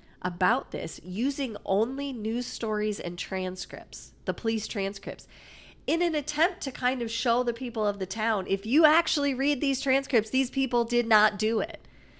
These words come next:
and having them acted out on stage, which of course is causing this big uproar because this lady's family is like, "What?" When I tell you it is bananas, it's bananas.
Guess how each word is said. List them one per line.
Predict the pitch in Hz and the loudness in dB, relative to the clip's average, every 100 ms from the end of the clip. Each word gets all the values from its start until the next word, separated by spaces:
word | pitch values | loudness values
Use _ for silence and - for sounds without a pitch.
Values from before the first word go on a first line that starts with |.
| - - | -18 0
and | 208 | 2
having | 220 220 220 214 | 6 6 6 2
them | 202 - | -2 2
acted | 196 214 226 208 | 4 4 2 2
out | 190 185 | 4 2
on | 180 175 | 0 -6
stage, | - 226 170 143 - | -2 0 0 -4 -6
which | 220 | -4
of | 247 | -4
course | 208 294 302 | 0 2 2
is | 285 | -2
causing | - 233 226 220 | 2 2 2 -2
this | 202 | -4
big | 214 233 | -2 2
uproar | 226 247 208 185 | 2 0 0 0
because | 202 - 202 | -2 -4 -4
this | 202 208 | -2 -2
lady's | 208 220 208 202 | -2 -2 -2 -4
family | 233 269 269 208 185 | 0 0 0 0 -2
is | 180 | 0
like, | 190 165 165 | 0 0 0
"What?" | 160 165 220 466 - - - - - 196 175 160 147 - - | 4 12 12 12 10 0 -6 -14 -16 -16 -14 -14 -16 -18 -4
When | 247 294 | 2 4
I | |
tell | 508 - 247 339 | 2 0 -4 0
you | 415 | 2
it | 440 233 | 2 0
is | 214 | -2
bananas, | 208 185 208 285 330 339 - - - - | -2 -2 -2 0 0 -2 -6 -10 -16 -4
it's | 233 - | -4 -2
bananas. | 233 233 302 349 220 202 - | -8 -6 -6 -6 -8 -10 -12